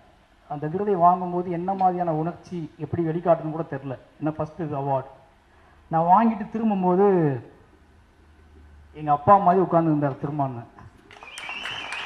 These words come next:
அஹ், நான், நான் முடிவு பண்ணல. அஹ், அவர் வந்து பார்வையாளராக விருது கொடுக்கறதா வந்திருக்காரு. நான் விருது வாங்கிட்டு கீழே போகும்போது என் காலும் நீராகட்ட தான் போச்சு.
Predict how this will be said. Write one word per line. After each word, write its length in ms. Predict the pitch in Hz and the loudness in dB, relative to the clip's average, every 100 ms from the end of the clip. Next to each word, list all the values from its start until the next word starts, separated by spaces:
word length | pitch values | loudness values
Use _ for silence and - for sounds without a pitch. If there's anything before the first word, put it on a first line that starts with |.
| - - 160 | -12 -10 -8
அஹ், 340 | 143 139 131 - - - - - - - - - - - - - - - - - 147 | -6 -6 -6 -10 -12 -14 -14 -12 -12 -12 -10 -12 -12 -12 -14 -14 -14 -14 -14 -12 2
நான், 580 | 165 202 220 208 196 202 - - - - - - - 165 | 6 8 10 8 6 -4 -6 -10 -10 -12 -14 -14 -14 4
நான் 320 | 170 202 214 | 10 10 10
முடிவு 400 | 208 233 196 170 | 6 2 4 2
பண்ணல. 300 | 147 139 175 - - - - - - - - - - - | 2 2 0 -4 -12 -12 -14 -16 -18 -20 -20 -20 -20 -16
அஹ், 260 | - 131 135 | -12 -10 -4
அவர் 200 | 139 175 | -2 -2
வந்து 240 | 175 208 | -4 -6
பார்வையாளராக 840 | - 175 190 185 175 170 185 175 | 6 8 8 6 2 6 4 4
விருது 200 | 180 185 | -2 -4
கொடுக்கறதா 340 | 190 185 180 175 | -4 -2 4 4
வந்திருக்காரு. 460 | 147 151 135 120 - _ _ _ _ _ _ _ _ _ _ - | 4 -4 -6 -8 -10 _ _ _ _ _ _ _ _ _ _ -2
நான் 140 | 170 | 0
விருது 320 | 196 226 208 | 0 0 2
வாங்கிட்டு 200 | 208 196 | 2 -2
கீழே 160 | - 202 | -2 -2
போகும்போது 460 | 170 180 175 180 | -2 -4 -4 -2
என் 140 | 185 - | -4 2
காலும் 500 | 165 180 180 175 147 | 6 6 4 0 0
நீராகட்ட 420 | 170 165 156 156 | 4 6 4 0
தான் 180 | 160 147 | -2 0
போச்சு. 380 | 139 - 147 | -4 -4 -8